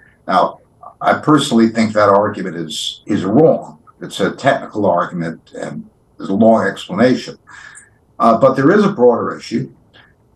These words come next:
uh, namely, uh, the United States has had a system of alliances in Asia, with, not just with, uh, Japan and Korea and others,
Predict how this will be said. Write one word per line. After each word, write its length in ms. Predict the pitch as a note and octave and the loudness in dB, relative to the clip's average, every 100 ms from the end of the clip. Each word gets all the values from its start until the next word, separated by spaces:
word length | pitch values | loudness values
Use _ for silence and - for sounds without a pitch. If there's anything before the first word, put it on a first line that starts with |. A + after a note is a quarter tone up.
| - | -4
uh, 460 | A2+ A2 A2 G#2+ G#2 - _ - | 2 4 4 4 0 -6 _ -6
namely, 720 | A2 B2 B2 A2 G#2+ A2 G#2+ _ _ | 2 4 4 2 0 -4 -10 _ _
uh, 160 | F#2 F2+ | -2 -2
the 100 | G2 | 0
United 340 | G#2+ A#2 A#2+ | 2 2 2
States 440 | - - G#2 G#2+ - | -4 -4 -4 -4 -8
has 140 | G2+ | -8
had 320 | G2+ G2+ F#2+ | -4 0 0
a 60 | F#2+ | -2
system 420 | - A#2+ G#2+ A2 | -4 -4 -4 -4
of 100 | G2+ | -4
alliances 640 | G2+ G#2 A2 A2+ - A2 G2 | 0 2 4 4 2 -4 -4
in 100 | G2 | -4
Asia, 560 | G2+ G#2 F#2+ D3 G3 _ _ - | -4 -4 -2 -2 -4 _ _ -6
with, 260 | G2 F2+ | -4 -4
not 280 | A#2+ G#2 - | -2 -2 0
just 220 | G2+ - F2+ | -4 -8 -10
with, 160 | E2 _ - | -10 _ -12
uh, 320 | E2+ D2 C#2+ - - _ - - | -6 -6 -8 -16 -20 _ -16 -14
Japan 500 | - - - A#2 A2+ | -8 -6 0 2 2
and 100 | A2 | 0
Korea 400 | G2+ G#2 G2+ G#2+ | -4 -4 -2 0
and 80 | A2 | 2
others, 640 | G#2 G#2 - - - - | 2 0 0 -4 -6 -14